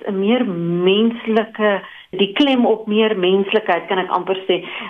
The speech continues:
Dit was in reaksie tot dokter Jackie Seleef van die E S S se boek wat gaan oor hoe dat Afrika struktureel moet verander sodat beter gesondheidssisteem,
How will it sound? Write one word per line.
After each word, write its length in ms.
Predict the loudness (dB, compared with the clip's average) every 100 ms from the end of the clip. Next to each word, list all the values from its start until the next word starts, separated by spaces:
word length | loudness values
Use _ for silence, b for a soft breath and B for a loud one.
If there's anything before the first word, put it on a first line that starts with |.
| 0
Dit 180 | 0 2
was 200 | 0 -2 -4
in 240 | -4 0
reaksie 540 | 0 2 0 -2 -12 -2
tot 200 | -2 -2 -2
dokter 260 | -2 0 2
Jackie 360 | 2 0 -4 0
Seleef 320 | 2 2 2
van 100 | -2
die 140 | 0
E 160 | 2 0
S 60 | 2
S 180 | 0 0 -4
se 80 | -4
boek 420 | -4 0 0 0
wat 160 | -4 -4
gaan 440 | -4 -2 0 0 -2
oor 280 | 0 0 0 -6 B B
hoe 100 | 0
dat 280 | 2 0 0
Afrika 760 | -2 -2 -4 -4 -2 -2 -2 -4 -20 _ -16 -16
struktureel 920 | -2 -2 0 2 2 4 4 4 2
moet 280 | 0 -2 -4
verander 540 | -4 -4 -4 -2 -2 -2
sodat 540 | 0 2 2 0 -4
beter 320 | -6 -4 -4
gesondheidssisteem, 1160 | -6 -8 -6 -4 -2 -4 _ -20 -4 0 0